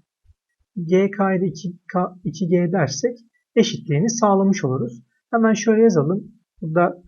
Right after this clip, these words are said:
K'nın ağırlığı iki G, L'ninki de G kadardı. Son durumdaki basıncı bulursak arkadaşlar iki G K'nın ağırlığı var. G kadar da L'nin ağırlığı var. Bölü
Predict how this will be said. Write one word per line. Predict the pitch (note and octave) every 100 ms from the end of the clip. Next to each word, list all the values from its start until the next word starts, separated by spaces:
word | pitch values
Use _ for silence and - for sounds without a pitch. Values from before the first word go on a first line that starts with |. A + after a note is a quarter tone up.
| -
K'nın | D#3+ E3+ E3+
ağırlığı | D#3+ D#3 D#3 G3+
iki | - C#3+
G, | C#3
L'ninki | D#3+ G3 D#3+ D#3+ D#3 D3+
de | C#3
G | C3 E3
kadardı. | E3 G3 G3 F3+ F3+ G#3+ _ _ _
Son | _ - A#3+ A#3+
durumdaki | A3+ A3+ A3 G#3+
basıncı | G3+ G#3 G3+ A3
bulursak | G#3+ - D#3 D#3
arkadaşlar | C3+ C3 C#3 B2+ - A3+ - - _ _ _ _ _ -
iki | D3+ A3+
G | G3+ G#3+
K'nın | G#3+ G3+ G#3
ağırlığı | F#3 C#3 B2 B2
var. | C3 F3+ - _ _ _ _
G | - F#3+
kadar | G3 F#3 F#3+
da | F#3
L'nin | F3 F3+ F#3+
ağırlığı | D#3 C3 B2+ B2+
var. | E3 E3+ D#3+
Bölü | F3 C3+ G#3